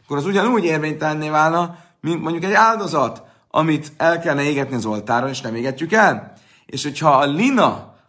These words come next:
hogyha a kinthagyás az így érvénytelenné teszi, akkor ugyanígy egy helytelen gondolat érvénytelenné, érvénytelenné teszi. Tehát kérdésünkre a válasz,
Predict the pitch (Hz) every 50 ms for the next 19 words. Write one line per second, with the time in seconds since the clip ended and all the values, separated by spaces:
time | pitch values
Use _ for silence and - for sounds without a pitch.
0 | _ _ - 151 147 143 143 147 147 131 - - 131 123 117 107 107 - - -
1 | _ _ - 214 254 247 220 185 165 147 139 135 117 107 113 - 110 107 151 160
2 | 143 147 156 165 156 151 143 135 151 156 160 170 170 170 208 208 208 - 170 151
3 | - - 151 175 170 170 170 175 175 160 165 - - _ _ _ - - - 135
4 | 143 131 131 131 165 165 170 180 165 196 240 226 196 170 156 147 151 139 127 117
5 | 117 117 110 110 110 104 98 107 117 107 104 98 98 95 98 - 139 143 131 127
6 | 117 110 117 123 113 110 107 98 104 104 87 - - 80 80 - _ _ _ _
7 | _ _ - - 95 - - - 156 156 131 110 104 - 139 139 131 160 160 160
8 | 170 190 226 226 185 156 151 147 - -